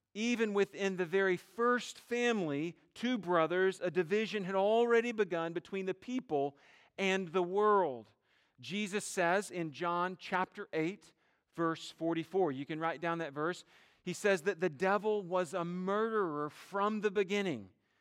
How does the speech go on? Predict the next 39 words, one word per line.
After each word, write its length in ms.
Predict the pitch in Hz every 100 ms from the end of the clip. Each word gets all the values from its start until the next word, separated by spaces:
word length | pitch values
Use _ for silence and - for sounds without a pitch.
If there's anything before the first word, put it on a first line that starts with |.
| _ _ 147
Make 220 | 180 196
no 160 | 202
bones 320 | 175 190 185 175
about 300 | 196 196 165
it. 80 | 180
And 220 | 175 165 - -
so 500 | - 233 233 247 233
are 140 | 226
those 300 | 185 185 -
who 100 | 190
follow 640 | - 208 208 240 254 233
him 340 | 165 147 151 170
and 200 | 170 170
rebel 480 | 165 156 151 147 147 - - -
against 540 | 170 139 190 196 - -
him 180 | 143
from 500 | 127 - 208 214 240
the 100 | 226
beginning. 480 | 208 208 208 202 156
It's 200 | 160 -
not 280 | 202 208 220
a 40 |
brand 320 | 185 190 185 180
new 120 | 180
thing. 500 | - 226 202 135 113 _ _ _ _ _ _ _
But 120 | 185
the 80 | 180
church, 580 | - - 247 262 220 -
as 140 | 180 156
the 100 | 185
family 500 | - 226 254 262 233
of 140 | 170
God, 380 | 170 160 165 165
those 260 | 202 214 -
who 120 | 190
are 60 |
born 360 | 160 185 190 185 190
of 360 | 233 240 190
God, 320 | 170 160 160